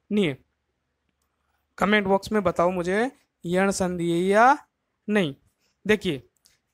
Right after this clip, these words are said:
ध आधा, आधे के बाद वापस क्या आ गया? ये आ गया।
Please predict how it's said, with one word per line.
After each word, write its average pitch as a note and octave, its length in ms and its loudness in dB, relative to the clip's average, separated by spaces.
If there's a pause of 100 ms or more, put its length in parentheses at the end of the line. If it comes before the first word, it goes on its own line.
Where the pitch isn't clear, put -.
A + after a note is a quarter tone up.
(200)
ध A#3+ 300 6 (540)
आधा, F#3 400 4 (340)
आधे F#3 260 0
के G3 120 -2
बाद F#3+ 300 4
वापस F#3+ 340 2
क्या F3+ 200 0
आ E3 40 -2
गया? A3+ 360 4 (600)
ये D#3+ 240 -8
आ C3+ 160 -6
गया। A2+ 200 -12